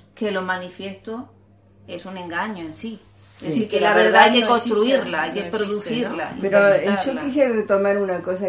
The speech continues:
Speaker 3: que dijimos en otros, eh, espacios acá, ¿no? En este espacio, pero en otras oportunidades, donde, este,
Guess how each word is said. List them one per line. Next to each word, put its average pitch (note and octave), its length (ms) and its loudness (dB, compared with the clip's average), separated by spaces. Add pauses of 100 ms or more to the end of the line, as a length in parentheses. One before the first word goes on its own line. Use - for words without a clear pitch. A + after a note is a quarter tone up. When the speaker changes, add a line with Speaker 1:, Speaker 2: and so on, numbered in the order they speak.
Speaker 3:
que D#3+ 160 -4 (100)
dijimos D3+ 640 -4
en C#3 160 -4
otros, C#3 540 -12
eh, B2+ 320 -8
espacios C#3 600 -12
acá, B2+ 540 -12
¿no? C#3+ 240 -6
En C#3+ 180 -10
este C3 220 -14
espacio, D#3 420 -10
pero C3+ 200 -10
en C#3 100 -8
otras C#3 320 -12
oportunidades, C3+ 880 -8 (560)
donde, D3 760 -2
este, C#3 920 -6